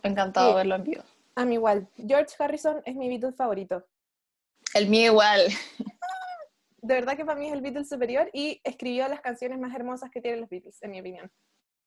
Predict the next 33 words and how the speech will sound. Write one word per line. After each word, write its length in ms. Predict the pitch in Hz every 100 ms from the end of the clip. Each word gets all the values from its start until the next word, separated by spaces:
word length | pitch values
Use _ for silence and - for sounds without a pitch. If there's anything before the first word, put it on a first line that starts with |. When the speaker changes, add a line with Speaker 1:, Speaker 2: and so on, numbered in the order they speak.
| _ _ _ _ -
Speaker 2:
Pink 220 | 254 247
Floyd, 300 | 240 226 220 -
obviamente, 580 | 233 233 226 226 285
me 80 | 247
hubiera 180 | 240 247
gustado 280 | 254 254 254
mucho 300 | 240 254 269
ver 120 | 285 247
a 80 |
Pink 220 | 247 240 233
Floyd 220 | 247 262
en 100 | 220
sus 140 | 208 214
dos 140 | 233
etapas, 420 | 240 208 185 185 -
Pink 200 | 214 214
Floyd 220 | 233 240 -
con 140 | 220
Syd 160 | 220 220
Barrett 340 | 220 247 320 330
y 100 | 214
Pink 280 | 208 226 226
Floyd 240 | 220 226 220
con 200 | 220 208
David 240 | 208 208
Speaker 1:
Sí, 140 | 214
Speaker 2:
Gilmour. 300 | 208 214 220 196
Speaker 1:
a 60 |
mí 140 | 196 196
también, 420 | 190 180 175 175
a 60 |
mí 60 |
Speaker 2:
Me 60 | 175